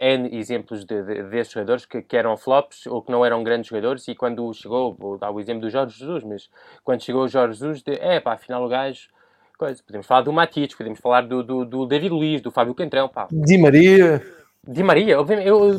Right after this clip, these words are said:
Speaker 1: pá, digo muitas vezes isso. Eu, na altura, se me tivessem de, eh, dito, "É pá, dez milhões pelo Di Maria e ficas com o Reis", pá, estás à vontade.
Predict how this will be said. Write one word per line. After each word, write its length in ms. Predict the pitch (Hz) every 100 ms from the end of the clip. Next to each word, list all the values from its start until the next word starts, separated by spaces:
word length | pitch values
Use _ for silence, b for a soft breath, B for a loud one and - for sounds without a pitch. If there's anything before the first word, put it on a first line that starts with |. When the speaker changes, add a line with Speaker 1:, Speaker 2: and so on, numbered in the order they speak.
| -
Speaker 1:
pá, 80 | 190
digo 180 | 202
muitas 200 | 233 214
vezes 320 | 190 185 196 214
isso. 80 | 147
Eu, 300 | 147 160 170
na 80 | 160
altura, 380 | 135 190 208
se 120 | 190 190
me 140 | 180
tivessem 480 | _ 175 175 180 180
de, 160 | 175
eh, 180 | 180 180
dito, 280 | 156 175 -
"É 80 | 180
pá, 160 | 170 143
dez 180 | 165
milhões 200 | 151 165
pelo 160 | - 160
Di 80 | 160
Maria 260 | 165 160
e 40 | 147
ficas 260 | 160 151
com 140 | - 135
o 40 |
Reis", 340 | 110 143 190 -
pá, 200 | - 113
estás 180 | 120 113
à 80 |
vontade. 380 | 113 180 220 202